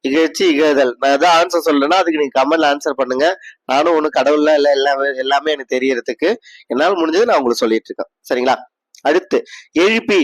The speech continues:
இச்சொல்லின் வேர்ச்சொல்லை காண்க. எழு, சரிங்களா? எப்படியுமே வேர்-, வேர்ச்சொல் எப்படி அமையணும்? ஏவல் வினையா தான் அமையணும். எழு. அடுத்து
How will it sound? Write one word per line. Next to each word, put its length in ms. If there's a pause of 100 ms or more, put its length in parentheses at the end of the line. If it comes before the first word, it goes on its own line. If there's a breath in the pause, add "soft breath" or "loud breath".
(140)
இச்சொல்லின் 560 (540)
வேர்ச்சொல்லை 580
காண்க. 400 (1300)
எழு, 300 (280)
சரிங்களா? 380 (180)
எப்படியுமே 460
வேர்-, 260 (100)
வேர்ச்சொல் 380
எப்படி 160
அமையணும்? 400
ஏவல் 360
வினையா 260
தான் 180
அமையணும். 400 (320)
எழு. 280 (320 soft breath)
அடுத்து 280